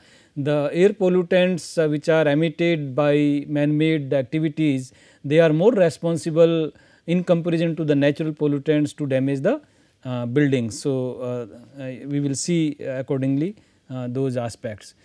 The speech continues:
Well, when we talk about types of air pollution related damages, so those can be classified like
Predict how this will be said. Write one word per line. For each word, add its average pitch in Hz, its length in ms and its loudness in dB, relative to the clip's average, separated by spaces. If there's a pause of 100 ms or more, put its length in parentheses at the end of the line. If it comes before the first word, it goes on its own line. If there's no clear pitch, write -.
(340)
Well, 208 300 8
when 185 160 2
we 196 80 4
talk 220 320 2
about 214 320 4
types 185 320 4
of 208 180 0
air 190 140 2
pollution 175 400 -2
related 160 380 0
damages, 156 580 2
so 165 100 -4
those 156 380 -2
can 156 200 -2
be 156 60 -2
classified 151 640 0
like 151 380 0